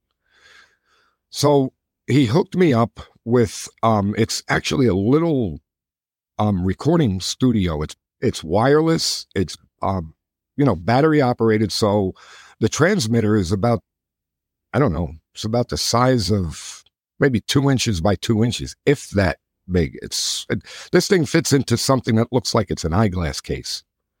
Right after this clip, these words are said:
<laughs> So we did it, and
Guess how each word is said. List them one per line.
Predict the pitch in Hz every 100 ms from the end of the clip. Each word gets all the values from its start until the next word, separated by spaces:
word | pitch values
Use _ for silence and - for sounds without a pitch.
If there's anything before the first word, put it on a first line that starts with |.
| _ _ _ _ _ _ _ _ _ _
<laughs> | - - 147 - _ _ _
So | - - 110 104 101 _ _ _ _ _ _ _
we | 120 104
did | 92 120
it, | - _ _ _ _ _ _ _ -
and | 107 107 98 92